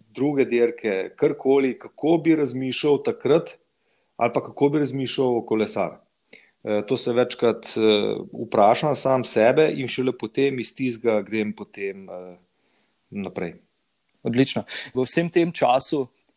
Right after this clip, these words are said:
Speaker 2: je, verjamem, da bilo tudi nekaj coffee rideov.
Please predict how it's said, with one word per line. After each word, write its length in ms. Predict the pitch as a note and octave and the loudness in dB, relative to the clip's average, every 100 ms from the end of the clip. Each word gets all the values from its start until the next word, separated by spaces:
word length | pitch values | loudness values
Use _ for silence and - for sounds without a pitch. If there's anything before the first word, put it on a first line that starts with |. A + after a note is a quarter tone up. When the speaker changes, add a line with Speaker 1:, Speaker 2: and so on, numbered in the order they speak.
| _ | _
Speaker 2:
je, 380 | B2+ B2 B2 A#2 D#3 | 0 0 2 -2 -6
verjamem, 540 | B2 B2 C3 C3+ A2+ | -4 2 2 2 -2
da 200 | G#2+ G#2 - C3+ | -2 -2 -4 -14
bilo 260 | A#2 A#2+ | -8 -8
tudi 280 | - A2 A#2 | -8 -10 -8
nekaj 240 | G#2 G#2 - | -6 -6 -2
coffee 320 | G#2 F#2+ - | -4 -4 -4
rideov. 360 | G#2 G2+ G2 | -2 -2 -8